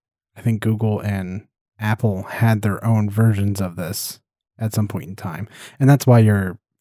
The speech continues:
smiley emoji looks different on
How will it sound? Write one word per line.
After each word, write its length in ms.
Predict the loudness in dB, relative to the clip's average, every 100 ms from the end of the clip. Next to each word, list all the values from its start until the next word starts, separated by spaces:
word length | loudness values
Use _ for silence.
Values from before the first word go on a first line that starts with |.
| _ _
smiley 440 | 0 4 6 6
emoji 580 | 4 2 -2 -2 -6 -8 _ _ _ _ _ 2
looks 240 | 2 2
different 500 | -2 0 2 0 -4 _ _ _ _ _ -2
on 500 | 0 0 0 -4